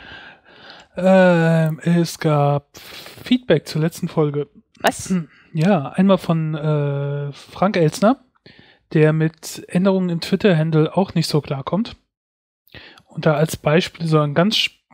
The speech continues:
Speaker 1: schlimmen Typen namens Röverdotter, ich glaub Spritti Röverdotter,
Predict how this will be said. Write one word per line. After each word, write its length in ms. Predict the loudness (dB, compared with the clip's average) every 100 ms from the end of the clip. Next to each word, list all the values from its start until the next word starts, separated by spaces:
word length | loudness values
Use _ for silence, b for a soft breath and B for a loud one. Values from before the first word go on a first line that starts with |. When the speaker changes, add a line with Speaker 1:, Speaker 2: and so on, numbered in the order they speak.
| _ _ _
Speaker 1:
schlimmen 320 | -2 0 0
Typen 640 | -2 -4 -2 -2 -4 -6 -4
namens 580 | -2 -2 -4 -8 -8 -4
Röverdotter, 1200 | -2 2 2 0 _ _ -8 -4 0 2 2 -4
ich 120 | -12
glaub 200 | -10 -10
Spritti 440 | -12 -4 -2 2 0
Röverdotter, 920 | 2 0 2 2 0 2 2 0